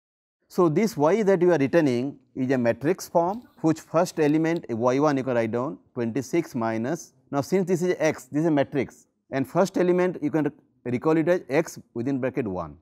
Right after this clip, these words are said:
That means, it takes the first element of matrix x.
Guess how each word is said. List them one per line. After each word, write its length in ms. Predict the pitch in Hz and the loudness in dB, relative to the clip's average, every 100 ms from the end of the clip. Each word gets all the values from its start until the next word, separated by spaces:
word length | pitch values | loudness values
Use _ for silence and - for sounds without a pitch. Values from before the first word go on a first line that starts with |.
| - | -10
That 180 | 107 95 | -8 -4
means, 300 | 160 175 - | -4 -4 -12
it 200 | - 110 - | -12 -10 -2
takes 180 | 156 - | -4 -2
the 100 | 156 | -6
first 320 | - 180 - | -2 -2 0
element 500 | 135 131 123 143 156 - | -2 0 -2 -4 -8 -4
of 260 | 120 120 | -2 -2
matrix 420 | 117 104 143 147 - | -6 -8 -6 -8 -8
x. 380 | - 104 - _ | -10 -10 -12 _